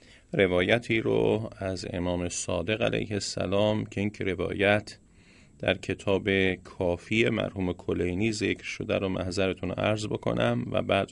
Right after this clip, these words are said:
وارد بحثمون بشیم. آقا امام صادق علیه السلام می‌فرمان: «الراویة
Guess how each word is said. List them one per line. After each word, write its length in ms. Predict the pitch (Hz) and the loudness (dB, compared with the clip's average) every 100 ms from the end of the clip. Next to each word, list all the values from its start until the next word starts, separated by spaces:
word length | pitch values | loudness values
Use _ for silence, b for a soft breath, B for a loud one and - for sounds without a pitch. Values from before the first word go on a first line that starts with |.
| - | -4
وارد 340 | 87 87 95 | -4 -2 2
بحثمون 540 | 98 80 - - 82 87 | 2 2 -2 -8 -8 -6
بشیم. 320 | - - - _ B B B B B B B B B B B B B B B B B B B B B B B - | -8 -8 -12 _ B B B B B B B B B B B B B B B B B B B B B B B -2
آقا 260 | - 120 135 | 8 10 10
امام 280 | 143 123 107 | 8 4 4
صادق 460 | - 107 101 123 | 2 2 2 2
علیه 240 | 131 135 117 | 2 2 0
السلام 460 | 110 - 107 120 | 0 2 4 4
می‌فرمان: 560 | 117 113 101 95 98 113 | 2 0 0 2 2 2
«الراویة 1300 | - 90 90 95 92 92 92 110 120 - 117 - - | 2 0 0 4 6 6 4 0 -4 0 0 0 -2